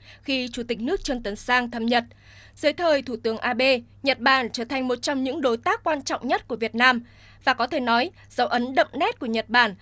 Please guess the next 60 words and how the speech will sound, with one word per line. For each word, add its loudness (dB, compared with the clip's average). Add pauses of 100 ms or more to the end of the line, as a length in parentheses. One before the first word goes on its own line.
(100)
xuất -4
hiện -2
trong -4
gần 0
như -4
mọi -2
mặt 0 (240)
trong -2
mối 0
quan 0
hệ -8
hợp -6 (120)
tác 0
với 0
Việt -2
Nam. 4 (380)
Với 2
những 0
con -2
số -4
ấn -4
tượng, 0 (480)
Nhật 0
Bản 4 (240)
là 2
nước 0
tài 4
trợ -4
vốn 2
hợp -2
tác 0
phát -6
triển 0
chính -6
thức -6
O -2
D -2
A 4
lớn -2
nhất -4
của -8
Việt -4
Nam, 2 (220)
là 2
nhà 2
đầu 0
tư -2
có 0 (140)
tổng 4
số -2
vốn -2
đầu 4
tư -4
trực -6
tiếp -2
nước -2
ngoài 2
F 0
D 4
I -2